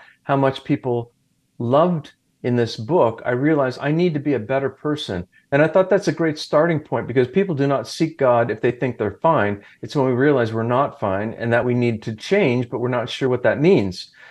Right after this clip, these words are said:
So the message that I want, well, not the message, the, the outcome, I guess, is the function of the story is that it's a catalyst. It's a catalyst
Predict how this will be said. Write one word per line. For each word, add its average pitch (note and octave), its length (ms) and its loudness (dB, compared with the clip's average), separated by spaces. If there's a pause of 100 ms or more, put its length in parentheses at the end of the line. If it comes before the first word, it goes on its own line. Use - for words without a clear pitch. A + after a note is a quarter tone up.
(140)
So B2 500 2 (100)
the C3+ 240 2
message E3+ 720 2 (540)
that C#3 120 4
I C#3+ 140 6
want, C#3 400 2 (1080)
well, D#3 240 -8
not F#3+ 200 -4
the C3 60 0
message, C3+ 380 0
the, A#2+ 180 2
the A#2+ 440 -2 (720)
outcome, B2+ 800 2
I C3 120 -4
guess, E3 340 0
is B2 400 0 (840)
the - 80 -10
function - 400 0
of D3+ 40 2
the C3+ 80 2
story C#3+ 260 4
is C3+ 80 2
that C#3+ 120 4
it's C3 140 -4
a B2 40 -2
catalyst. B2 800 -2 (260)
It's C3+ 140 -8
a D3 40 0
catalyst F#3+ 680 0